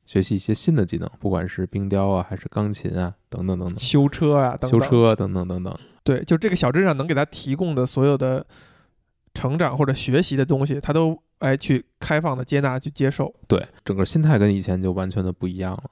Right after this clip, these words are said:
Speaker 1: 但在这个过程当中，他又遭遇了一件事情，就是他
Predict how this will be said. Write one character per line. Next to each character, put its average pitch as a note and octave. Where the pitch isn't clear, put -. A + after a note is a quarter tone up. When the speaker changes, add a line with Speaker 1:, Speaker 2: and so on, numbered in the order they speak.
Speaker 1:
但 A2
在 D3+
这 C#3+
个 A#2+
过 G#2
程 G2+
当 G2+
中， G#2
他 D3+
又 A#2
遭 G2
遇 G2
了 F#2
一 F#2
件 F#2
事 F#2
情， -
就 G2
是 F2+
他 G2